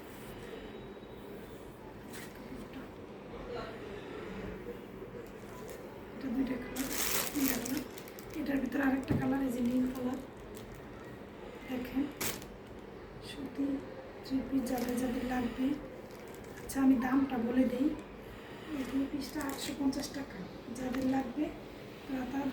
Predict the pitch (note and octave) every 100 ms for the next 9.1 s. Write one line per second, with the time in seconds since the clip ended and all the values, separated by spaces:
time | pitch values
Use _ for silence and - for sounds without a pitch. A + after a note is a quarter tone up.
0 | C4 B3+ B3+ G#3+ D4 - D#4+ D#4 - C4+
1 | B3+ C4 B3 B3+ B3+ B3 B3 A#3 G#3+ A3+
2 | F#3+ E3+ - - - - - - - -
3 | - - C4+ A#3 B3+ B3+ D4 C4+ B3+ -
4 | A#3+ A3 A3 C#4 - - D#4+ D#4+ D4 C#4
5 | - - B3 - - - - - - -
6 | - - - - - - - - - -
7 | - - - - - - - - - -
8 | - - - - - - - - C#4+ A#3
9 | -